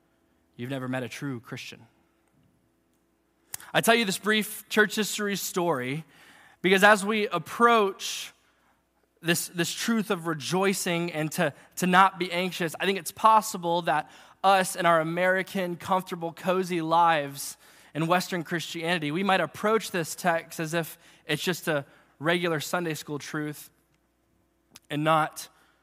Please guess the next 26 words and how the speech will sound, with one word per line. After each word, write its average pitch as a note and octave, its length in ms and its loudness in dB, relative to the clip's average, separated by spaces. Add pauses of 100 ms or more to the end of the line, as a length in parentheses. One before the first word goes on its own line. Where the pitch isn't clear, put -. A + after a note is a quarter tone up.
(540)
a C3+ 60 -8
war E3+ 380 2
cry B2+ 480 -6 (760)
of C#3 120 -12
the D3+ 100 -2
early D3 140 0
church. - 560 -10 (1400)
Imagine, G3+ 380 6
imagine G#3+ 380 6
Basil F3+ 760 4 (260)
hearing G3 500 2
the D#3+ 80 -2
words D#3 560 -2
of D3+ 180 -10
the D3+ 80 0
Apostle D#3 400 2
Paul, C#3+ 420 -2 (180)
written F3+ 300 0
not G3 240 6
even F#3 220 0
a - 20 0
hundred F#3+ 400 0
and D#3+ 80 -8
fifty F3+ 320 -4
years D#3+ 320 -4
earlier. C3 420 -6